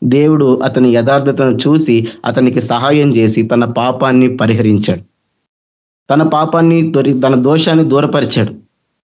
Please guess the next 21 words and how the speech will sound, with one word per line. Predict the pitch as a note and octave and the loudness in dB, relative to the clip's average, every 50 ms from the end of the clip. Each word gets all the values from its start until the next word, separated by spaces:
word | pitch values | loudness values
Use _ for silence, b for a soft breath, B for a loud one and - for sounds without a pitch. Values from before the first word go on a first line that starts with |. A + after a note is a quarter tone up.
| _ _ _ - C#3 | _ _ _ -2 0
తన | D#3 F3 | 0 0
పాపాన్ని, | E3 E3 D3+ D3 E3 E3 E3+ F#3 F3+ F3+ F3 E3+ E3 | 0 0 -2 -2 -2 0 0 0 2 2 2 2 2
తన | - D3+ C#3+ C#3 | 0 0 0 0
దోషాన్ని | B2+ B2+ D3 D#3+ D#3+ D#3+ F3+ D#3+ D#3+ D3+ C3 A#2+ | 0 2 2 0 0 0 0 2 2 2 2 2
దూరపరిచి | C3+ D#3+ F#3 G3 F#3 F#3 E3+ E3 D#3+ - C3+ C3 C3 B2+ B B B B - - | 0 0 0 0 0 -2 0 0 0 0 0 0 0 0 B B B B -4 -2
తన | B2 B2+ B2 | -2 0 0
పనికి | - C3+ C#3+ D#3 E3+ E3 E3 D#3+ | 0 0 2 2 2 2 0 0
తను | D#3+ C#3+ C3+ C3+ C3 | 0 0 2 2 2
యెషయాని | B2+ B2+ B2+ B2+ - D3 C3+ B2 B2+ B2 - | 2 2 2 0 0 0 0 0 0 0 0
ప్రత్యేకపరుచుకున్నాడు, | B2 A#2 A#2 - B2 A#2 A#2 - A2 G#2+ G#2 - - - G#2 G2+ G2 E2+ D#2+ - - _ _ _ _ _ _ _ _ _ _ _ _ _ _ _ - D3 | -2 -2 -2 -2 -2 -2 -2 -2 -2 -2 -2 -4 -4 -2 0 0 0 0 -4 -8 -14 _ _ _ _ _ _ _ _ _ _ _ _ _ _ _ -2 0
తన | D#3 E3 | 0 0
పనిలో | E3 E3 E3 E3 F3 E3+ E3+ D#3+ D#3+ D#3+ - | 2 0 0 0 2 2 2 2 2 2 0
దేవుడు | D3+ C#3+ D3 D3 D3+ C#3+ C#3 | 0 0 2 2 2 2 2
వాడుకున్నాడు. | B2 A#2+ A#2 A#2 A#2+ A2+ B2 B2+ B2 A#2 G#2+ G#2 G#2+ - - - - _ _ _ _ _ _ _ _ _ _ _ _ _ _ _ _ _ _ _ _ _ _ _ _ _ _ - | 2 2 0 0 -2 -2 0 2 2 2 2 0 -2 -6 -12 -20 -20 _ _ _ _ _ _ _ _ _ _ _ _ _ _ _ _ _ _ _ _ _ _ _ _ _ _ -4
కాబట్టి | C3+ D3+ F3+ F3+ F3+ F3 D#3+ D#3 E3 E3+ - - - - - - E3+ | -2 0 0 0 2 2 2 4 2 2 0 -2 -6 -8 -8 -6 -2
చూడండి, | E3+ F3 F#3 F#3+ E3+ | 0 0 2 2 2
మనం | D#3+ D#3 D#3 D3+ D3+ | 2 2 2 2 0
ఇక్కడ | D3+ D3 C#3 | 0 0 0
నేర్చుకుంటున్నాం | C#3+ C3+ C#3 D#3+ D#3 - - E3 E3 D#3 D#3+ D#3 D#3 C#3+ C3 | 2 2 2 0 0 -2 -2 0 0 0 2 2 2 2 2
ఏంటిది | B2+ B2 B2 C3 B2+ B2+ | 2 2 0 0 0 0
అంటే, | A#2+ A2+ A2+ A#2 C3 D#3 F3 - | 2 2 2 0 0 0 -2 -2